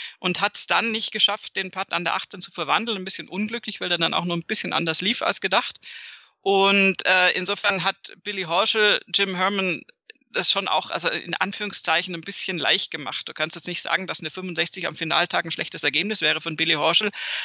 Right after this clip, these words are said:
Aber wenn dann einer halt da völlig durchdreht, in Anführungszeichen, wie Jim Herman und eine dreiundsechzig spielt nach dieser einundsechzig am Samstag, dann reicht's halt knapp nicht. Und ich glaub, Horschel kann das aber auch, äh, verschmerzen und wird ihm den Sieg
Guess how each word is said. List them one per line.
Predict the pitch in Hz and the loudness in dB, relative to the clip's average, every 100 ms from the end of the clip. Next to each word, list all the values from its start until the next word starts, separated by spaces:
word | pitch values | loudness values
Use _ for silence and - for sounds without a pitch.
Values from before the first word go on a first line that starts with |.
| - - | -6 0
Aber | 170 160 | 2 4
wenn | 170 | 2
dann | 165 190 220 | 4 2 2
einer | - 202 196 | 0 2 2
halt | 170 175 - | 2 0 0
da | 160 | -2
völlig | 160 - 190 233 202 - - | -2 -4 -4 -2 -2 -2 -2
durchdreht, | 180 196 - 190 202 | 0 0 2 0 0
in | - | 0
Anführungszeichen, | 170 - 190 - - 170 - 165 | -2 -2 -6 -2 0 0 -2 -6
wie | 165 | -2
Jim | 175 165 | -2 0
Herman | 151 190 190 | 0 2 2
und | 165 165 | 0 -2
eine | - | -4
dreiundsechzig | 156 143 180 190 - 196 | 2 4 4 2 0 0
spielt | - - 202 165 | -2 0 -2 0
nach | 156 - | -2 0
dieser | 180 175 - | 0 0 2
einundsechzig | 156 175 170 160 160 | 0 0 -2 0 -2
am | 147 | 0
Samstag, | 151 165 - 170 - - - - - - - _ - | 0 0 2 0 0 -12 -8 -8 -10 -14 -18 _ 0
dann | 175 | 2
reicht's | 190 180 - | 4 4 4
halt | 156 - | 0 -2
knapp | 165 - | -4 -4
nicht. | 165 151 170 | -2 -2 -2
Und | 160 | -4
ich | 147 | -4
glaub, | 156 - | -4 -4
Horschel | 143 156 165 - | -2 0 0 -4
kann | - 147 | -4 -2
das | 147 - - - | 4 4 4 0
aber | - - - | -8 -6 -6
auch, | - - | -8 -10
äh, | 151 143 | -10 -8
verschmerzen | - 180 151 147 - 160 | -6 -6 0 0 2 0
und | 147 131 | -2 -6
wird | 160 - | -6 -6
ihm | 151 | -6
den | 147 147 | -6 0
Sieg | - | 0